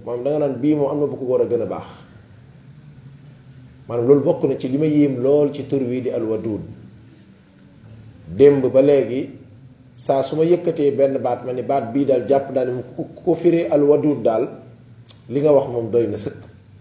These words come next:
Waaye boo ci noppee ba toogaat ab diir rek,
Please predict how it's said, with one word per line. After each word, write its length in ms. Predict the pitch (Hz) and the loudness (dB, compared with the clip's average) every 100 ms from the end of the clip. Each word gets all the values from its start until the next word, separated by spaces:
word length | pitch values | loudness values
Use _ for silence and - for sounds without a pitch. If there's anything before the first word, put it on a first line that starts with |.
| - - - - - - - - | -20 -20 -20 -20 -20 -20 -20 -4
Waaye 180 | 123 160 | 4 4
boo 160 | 170 214 | 6 4
ci 100 | 185 | 2
noppee 260 | 214 185 | 2 4
ba 100 | 165 | 4
toogaat 400 | 165 180 165 165 156 | 4 4 4 2 0
ab 200 | 135 127 | -4 -4
diir 240 | 175 190 165 | 0 2 4
rek, 180 | 151 | 2